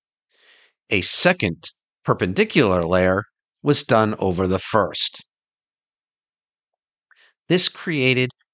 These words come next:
a strong, flexible writing surface. The problem was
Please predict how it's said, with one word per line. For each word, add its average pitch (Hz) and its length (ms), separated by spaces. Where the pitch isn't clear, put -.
a 92 120
strong, 127 840
flexible 98 720
writing 85 400
surface. - 600
The - 80
problem 143 600
was 82 500